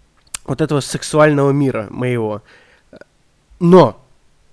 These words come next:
как это можно назвать зависимостью? Вот сами подумайте. Блядь, вот, э, я у кореша спросил: «Вот ты зависимый человек?» А он мне говорит: «Все люди зависимы.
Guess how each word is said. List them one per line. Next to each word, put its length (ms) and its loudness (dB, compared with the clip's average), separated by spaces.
как 200 0
это 160 -2
можно 260 -2
назвать 320 -4
зависимостью? 640 -6
Вот 80 -8
сами 220 -2
подумайте. 540 -10
Блядь, 320 -2
вот, 260 -4
э, 380 2
я 360 0
у 180 -4
кореша 420 0
спросил: 540 -4
«Вот 180 -4
ты 100 -2
зависимый 480 -2
человек?» 540 -6
А 160 2
он 120 2
мне 100 0
говорит: 260 -4
«Все 240 -4
люди 240 -2
зависимы. 640 -4